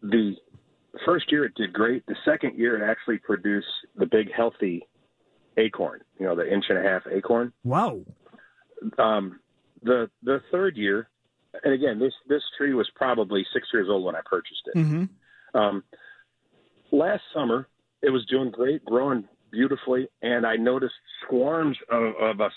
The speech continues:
Speaker 1: small bee that was all around the tree for maybe a month, maybe starting in July. Um, I didn't think much about it. I know the big oak trees around me, the pin oaks all have those ugly oak galls on 'em, but
Speaker 2: Right.
Speaker 1: I didn't think that it bothered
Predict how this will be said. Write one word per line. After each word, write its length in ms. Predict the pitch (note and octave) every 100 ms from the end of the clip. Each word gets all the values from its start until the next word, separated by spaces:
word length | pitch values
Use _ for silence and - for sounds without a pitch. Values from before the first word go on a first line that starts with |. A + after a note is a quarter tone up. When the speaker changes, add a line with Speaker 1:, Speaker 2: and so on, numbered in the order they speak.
| -
Speaker 1:
small 300 | B2+ C3 A2
bee 420 | G2 B2+ A#2 G2+
that 140 | G#2 A2
was 160 | G#2 -
all 240 | C3+ F3
around 360 | E3 D#3+ D#3 D3
the 80 | C3+ -
tree 260 | D#3 D3+ C3 -
for 180 | A#2+ A2+
maybe 220 | B2 B2
a 40 | E2+
month, 340 | F#2 A2+ D#3 - -
maybe 260 | A#2 B2 A2
starting 340 | - A#2 A#2+ A2+
in 220 | G#2 F2+ F2
July. 640 | F#2 F2 F2+ G2+ A#2 C3 - _ _ - - - _ -
Um, 400 | G#2+ G#2 F#2+ - - -
I 200 | - B2+
didn't 340 | B2+ G2+ F#2
think 260 | D3 G3+ -
much 180 | B2+ - - -
about 340 | A2 G#2+ G#2 A#2
it. 120 | C3+ -
I 80 | A2
know 180 | C3+
the 140 | A2+ F#2 -
big 200 | E3 D3+
oak 160 | C#3+ - -
trees 240 | C#3+ B2+
around 300 | A#2+ C3 C#3
me, 80 | B2+
the 80 | G2 -
pin 120 | C#3+
oaks 180 | C3+ -
all 160 | A#2 A2
have 100 | A#2+
those 180 | G#2+ G2
ugly 260 | A2+ G#2+ F#2 _
oak 180 | - C#3 -
galls 340 | G2+ G2 F#2 F2+
on 180 | E2+
'em, 140 | F#2+ G2
but 80 | F#2+
Speaker 2:
Right. 120 | E3
Speaker 1:
I 20 |
didn't 260 | C3+ B2 -
think 200 | B2 A#2
that 140 | A#2 A#2+
it 140 | G#2+ -
bothered 400 | A#2 D#3+ A2+ F#2+